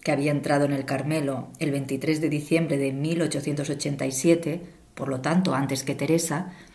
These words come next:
y Sor María Magdalena del Santísimo Sacramento, que entró el veintidós de julio de mil ochocientos noventa y dos. Sor Teresa del Niño Jesús tuvo así que ocuparse con discreción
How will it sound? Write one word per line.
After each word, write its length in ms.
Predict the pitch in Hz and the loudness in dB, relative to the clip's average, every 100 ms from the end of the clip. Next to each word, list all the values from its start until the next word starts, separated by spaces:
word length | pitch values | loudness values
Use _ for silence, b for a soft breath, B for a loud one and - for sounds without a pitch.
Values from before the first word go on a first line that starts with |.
| B B B | B B B
y 100 | 170 | 4
Sor 200 | 175 165 | 4 4
María 340 | 160 175 233 | 4 4 4
Magdalena 520 | 208 185 185 208 226 | 2 2 2 2 2
del 140 | 190 147 | 2 0
Santísimo 600 | - 135 135 151 165 143 | 0 -2 -2 -2 0 -2
Sacramento, 720 | - 143 143 185 185 180 - - B B B | -2 -2 0 2 2 0 -6 -12 B B B
que 80 | - | 4
entró 420 | 170 175 240 262 - | 4 4 2 0 2
el 140 | 175 | 2
veintidós 440 | 160 160 170 202 196 | 4 4 4 4 2
de 80 | |
julio 320 | 185 190 226 190 | 2 2 0 2
de 100 | 151 | 4
mil 220 | 170 180 | 4 4
ochocientos 560 | 170 147 156 143 135 | 4 2 0 -2 -2
noventa 340 | 135 131 131 123 | -4 -4 -4 -6
y 60 | |
dos. 420 | 113 - - - - _ _ _ _ B B B B B | -6 -6 -8 -8 -14 _ _ _ _ B B B B B
Sor 260 | - 170 175 | 2 2 4
Teresa 500 | 151 160 160 156 139 | 4 6 6 4 2
del 160 | 139 | 2
Niño 200 | 147 147 | 2 0
Jesús 640 | 147 151 - 147 143 - - B B - | 0 0 0 -2 -4 -8 -14 B B -2
tuvo 220 | 170 190 | 2 4
así 300 | 185 165 147 | 4 4 2
que 100 | 139 | 0
ocuparse 760 | 131 139 147 139 - - 120 - | -4 -4 -4 -2 -4 -6 -8 -8
con 240 | 139 131 | -8 -4
discreción 880 | 127 185 - 165 151 131 131 151 - | -2 -2 0 -2 -2 -4 -4 -6 -8